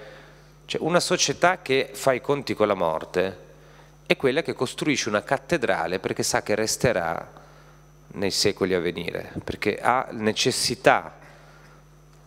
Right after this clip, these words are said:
di, eh, un, lasciare un retaggio, no? E noi non ce l'abbiamo più. Ora, questi sono temi, ehm,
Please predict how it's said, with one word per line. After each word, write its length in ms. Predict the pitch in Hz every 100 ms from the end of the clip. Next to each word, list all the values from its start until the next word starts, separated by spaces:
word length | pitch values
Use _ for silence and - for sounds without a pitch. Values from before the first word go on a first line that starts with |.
| - - -
di, 440 | - 92 92 92
eh, 640 | - - - - - - - - - - - - - -
un, 360 | 98 87 -
lasciare 320 | 98 - 113
un 80 | 98
retaggio, 640 | 92 95 90 85 80 78 76
no? 220 | 98 117 - - - - -
E 80 | 143
noi 120 | 180
non 120 | 98
ce 100 | -
l'abbiamo 320 | 98 90 87
più. 180 | - - - - - - - - - - - - - -
Ora, 180 | - -
questi 240 | 165 -
sono 260 | 127 113 98
temi, 420 | - 113 101 92
ehm, 600 | - - - - - -